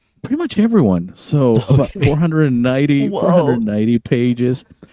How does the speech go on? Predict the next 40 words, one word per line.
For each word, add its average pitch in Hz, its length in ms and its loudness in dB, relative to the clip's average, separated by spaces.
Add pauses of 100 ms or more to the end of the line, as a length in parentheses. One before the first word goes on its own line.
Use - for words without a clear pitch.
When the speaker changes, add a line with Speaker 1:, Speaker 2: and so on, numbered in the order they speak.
(160)
Speaker 2:
Safety 139 540 0
in 110 100 2
numbers, 110 420 2
I 98 120 0
guess. 110 340 -2 (320)
Speaker 1:
Yeah, 131 480 -2
exactly. 95 640 -4
So, 117 500 -2 (340)
but 131 120 2
Speaker 2:
And 135 120 -2
Speaker 1:
it 151 120 -10
does 151 300 -4
not 123 180 -6
implicate, 92 580 -8 (380)
you 104 140 -10
know, 87 240 -6
they're 87 240 -6 (100)
related. 98 800 -6
I 90 80 -12
mean, 92 180 -6
this 101 180 -6
guy 90 440 -8 (180)
had 95 100 -10
a 92 40 -8
lot 90 200 -8
of 87 60 -6
money, 87 340 -6 (120)
obviously, 87 460 -12
he 82 40 -10
had 87 180 -10
a 85 40 -10
lot 85 240 -6
of 82 100 -12
businesses. 92 680 -6 (520)
But - 200 -16
the 113 80 -2
most 165 560 -4
important - 360 -8
part 117 240 -8
is, 104 240 -8